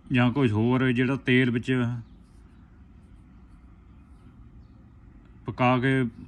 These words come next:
ਤਿਆਰ ਕੀਤਾ ਜਾਂਦਾ ਸੀ ਪਕਵਾਨ, ਉਹਨੂੰ ਕੱਢਣ ਵਾਸਤੇ ਤੇਲ ਵਿੱਚੋਂ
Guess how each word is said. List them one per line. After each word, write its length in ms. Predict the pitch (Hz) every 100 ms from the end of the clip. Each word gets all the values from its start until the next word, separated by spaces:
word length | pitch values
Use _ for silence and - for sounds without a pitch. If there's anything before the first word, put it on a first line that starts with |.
| - - - - - -
ਤਿਆਰ 260 | 139 123 127
ਕੀਤਾ 320 | 123 120 131
ਜਾਂਦਾ 240 | 127 123 127
ਸੀ 60 |
ਪਕਵਾਨ, 540 | 123 110 123 120 120 120 113 110 110 - - - - - - - - - - - - - - -
ਉਹਨੂੰ 180 | 135 151
ਕੱਢਣ 320 | 135 139 147 160
ਵਾਸਤੇ 420 | 139 131 123 127 123 123 117 113 -
ਤੇਲ 240 | 123 123 120
ਵਿੱਚੋਂ 340 | 117 - 120